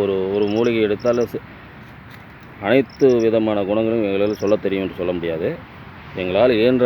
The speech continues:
அளவுக்கு சின்ன சின்ன விஷயங்களை மக்களுக்கு கொண்டு போக வேண்டும் என்ற ஒரு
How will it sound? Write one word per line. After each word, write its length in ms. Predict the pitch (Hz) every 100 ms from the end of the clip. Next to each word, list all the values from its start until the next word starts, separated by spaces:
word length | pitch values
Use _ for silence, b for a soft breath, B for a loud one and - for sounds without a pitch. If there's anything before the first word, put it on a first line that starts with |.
| 110
அளவுக்கு 320 | 107 101 85 - - - - - - - - - - -
சின்ன 120 | 117 110
சின்ன 140 | 110
விஷயங்களை 420 | 101 107 104 98 101
மக்களுக்கு 400 | 90 98 104 101 92
கொண்டு 180 | 95 92
போக 180 | 90 92 90
வேண்டும் 260 | 90 85
என்ற 140 | 87 87 82 - - - - - - - - - - - - -
ஒரு 100 | 98